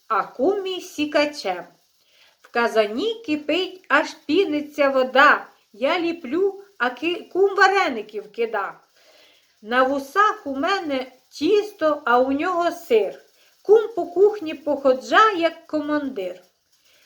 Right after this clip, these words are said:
Хай живіт, говорить, лопне, а жінкам от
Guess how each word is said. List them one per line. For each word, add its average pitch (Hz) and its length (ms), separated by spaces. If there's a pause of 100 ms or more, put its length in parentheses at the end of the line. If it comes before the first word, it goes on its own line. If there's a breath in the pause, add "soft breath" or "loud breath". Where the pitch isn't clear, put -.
(160 soft breath)
Хай 302 400
живіт, 294 440
говорить, 285 600
лопне, 240 720 (100)
а 233 180
жінкам 233 720 (540 soft breath)
от 508 180